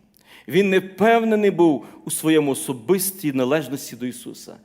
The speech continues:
І ось з третього разу біля моря Тиверіадського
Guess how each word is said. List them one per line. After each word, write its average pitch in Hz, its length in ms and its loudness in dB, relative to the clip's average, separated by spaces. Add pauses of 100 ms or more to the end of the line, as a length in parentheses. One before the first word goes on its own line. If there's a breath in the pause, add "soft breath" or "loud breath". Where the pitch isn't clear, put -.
(240 loud breath)
І 139 100 0
ось 156 260 -2
з - 40 -14
третього 214 600 -4
разу 160 360 -4
біля 120 240 -6
моря 185 240 -6
Тиверіадського 156 840 -8